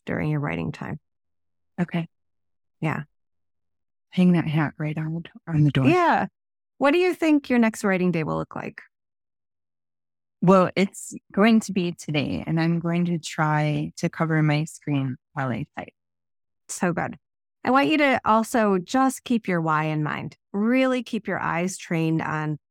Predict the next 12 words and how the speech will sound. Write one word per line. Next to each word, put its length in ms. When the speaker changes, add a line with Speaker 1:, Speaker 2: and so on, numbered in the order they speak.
Speaker 1:
how 320
big 280
it's 160
gonna 220
feel 320
to 160
finish 300
this 160
draft. 440
It's 160
something 380
that 140